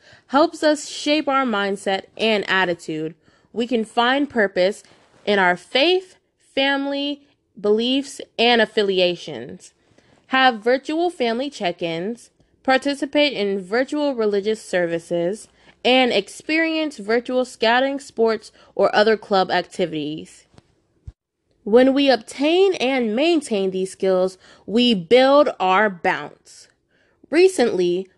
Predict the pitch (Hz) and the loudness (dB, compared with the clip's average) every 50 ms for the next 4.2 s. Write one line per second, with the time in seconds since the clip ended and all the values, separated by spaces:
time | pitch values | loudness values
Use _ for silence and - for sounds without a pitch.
0 | _ _ _ - - 294 330 349 370 370 370 - 226 247 247 269 285 294 285 - | _ _ _ -4 0 4 4 4 4 2 0 -2 0 0 2 2 0 -2 -4 -6
1 | 269 269 269 269 277 269 269 - - 220 190 185 185 180 185 - - - - 233 | -6 -6 -4 -4 -6 -6 -8 -6 -4 -4 -2 -2 -4 -6 -8 -10 -14 -8 -2 2
2 | 220 214 208 208 190 180 175 - - 233 240 254 262 294 269 262 269 262 247 233 | 4 4 4 4 2 -2 -4 -4 0 0 2 2 2 -2 -2 0 -2 -2 -2 -6
3 | - - 220 214 214 214 214 - - 277 277 247 214 196 185 185 190 175 170 170 | -6 -4 -2 0 0 -2 -2 -4 -2 0 0 2 2 2 0 0 -2 0 -2 -2
4 | 160 - - - | -2 -4 -10 -18